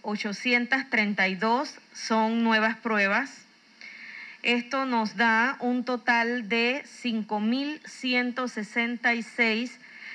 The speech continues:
casos acumulados, de los cuales ciento setenta y cuatro son nuevos casos.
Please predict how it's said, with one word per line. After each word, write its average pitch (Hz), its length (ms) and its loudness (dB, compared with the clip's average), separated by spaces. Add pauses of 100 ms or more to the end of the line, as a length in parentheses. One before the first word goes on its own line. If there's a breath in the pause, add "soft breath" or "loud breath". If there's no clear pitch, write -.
(220 loud breath)
casos 233 580 0
acumulados, 240 1000 0 (420 loud breath)
de 220 160 2
los 254 180 0
cuales 233 640 0 (180)
ciento 254 680 -2
setenta 233 720 0
y 196 80 -4
cuatro 208 640 -2
son 202 500 -4
nuevos 196 340 -2
casos. - 680 -6